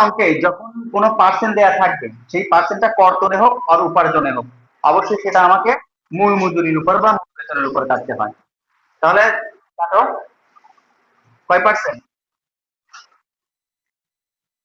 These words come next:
বাড়ি ভাড়া পঞ্চাশ পার্সেন্ট, তাহলে পঞ্চাশ পার্সেন্ট হলে কত হয়? দুইশো, দুইশো চল্লিশ, দুইশো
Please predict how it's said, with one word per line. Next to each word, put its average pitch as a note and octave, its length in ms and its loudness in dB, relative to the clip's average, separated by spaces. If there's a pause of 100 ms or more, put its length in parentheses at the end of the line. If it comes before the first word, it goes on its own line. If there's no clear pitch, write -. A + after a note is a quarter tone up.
(400)
বাড়ি E3+ 320 2
ভাড়া A3 140 4 (100)
পঞ্চাশ G3 380 0
পার্সেন্ট, E3+ 360 -2 (540)
তাহলে E3+ 180 2 (100)
পঞ্চাশ F3 360 2
পার্সেন্ট F#3+ 360 0
হলে G3 200 4
কত F3 180 2
হয়? B2 160 4 (100)
দুইশো, D3+ 340 0 (1080)
দুইশো D3+ 400 -4 (160)
চল্লিশ, - 300 -16 (1500)
দুইশো G3 220 -2